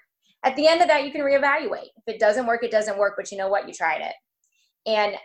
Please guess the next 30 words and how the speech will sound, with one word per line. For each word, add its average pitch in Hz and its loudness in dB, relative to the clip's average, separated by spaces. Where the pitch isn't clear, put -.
uh, 180 0
that's 240 2
kind 269 2
of 247 0
my 190 0
mentality, 202 2
is 220 -2
just 220 4
to 247 -6
give 233 0
things 233 -2
a 208 -4
try. 175 -2
If - -2
they 202 -2
don't 208 2
work, 196 2
then 180 -8
you 180 -10
learn 165 -10
from - -10
them. - -18
But 214 4
you'll 208 4
never 208 6
know 190 0
unless 180 -4
you 170 -12
try - -10
it. - -12